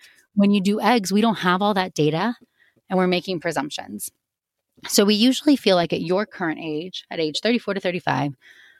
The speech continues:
we're gonna want about fifteen to twenty eggs to have one to two children. And that's just on average. So if you are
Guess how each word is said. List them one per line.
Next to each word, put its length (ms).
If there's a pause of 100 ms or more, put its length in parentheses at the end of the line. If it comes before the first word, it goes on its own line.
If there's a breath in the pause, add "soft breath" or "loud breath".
(100)
we're 140
gonna 180
want 180
about 260
fifteen 540
to 80
twenty 440
eggs 480 (520 soft breath)
to 100
have 240
one 260
to 80
two 220
children. 600 (680 loud breath)
And 120
that's 240
just 240
on 140
average. 340
So 400 (600 loud breath)
if 180
you 300
are 240